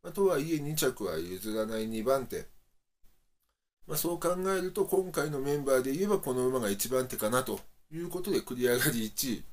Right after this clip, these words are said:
<laughs> 狙っていきたいと思います。まあ、そして二番、のぶのびスケッツ。えーと、オープン三着と、まあ、持ち時計ではね、やや、まあ、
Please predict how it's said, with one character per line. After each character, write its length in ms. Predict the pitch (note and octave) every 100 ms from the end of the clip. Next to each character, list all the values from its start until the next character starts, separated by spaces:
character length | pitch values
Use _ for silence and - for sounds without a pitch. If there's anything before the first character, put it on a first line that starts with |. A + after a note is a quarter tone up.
| -
<laughs> 200 | - D3+
狙 180 | A2 G#2+
っ 60 |
て 100 | -
い 40 | G#2+
き 80 |
た 80 | C3+
い 60 | A2+
と 80 | G2+
思 140 | A2
い 60 | B2
ま 100 | C3
す。 160 | - - - - _ _ _ - - _ _ - - - _ _ _
ま 80 | D3+
あ、 20 |
そ 120 | D#3
し 80 | D3+
て 120 | -
二 140 | D#3 E3
番、 220 | C3 A#2
の 120 | B2
ぶ 120 | C3+
の 140 | D3+ C#3+
び 100 | D#3
ス 160 | -
ケ 120 | - D3
ッ 80 | -
ツ。 200 | - G2 - - _ _ _ _ - F#2+
え 120 | G2
ー 40 |
と、 120 | G#2+
オ 160 | D#3+ G3
ー 40 |
プ 80 | F#3
ン 60 | D3+
三 220 | - D#3
着 180 | D3+ -
と、 140 | G2+
ま 120 | C3 C#3
あ、 20 |
持 160 | D#3
ち 120 | D#3 G#3
時 280 | B3+ C#4
計 40 | C#4
で 80 | G#3+
は 140 | D3+
ね、 100 | E3+
や 260 | F#3 G3 D#3
や、 40 |
ま 120 | C#3
あ、 480 | C#3 B2+ A2 F#2+ -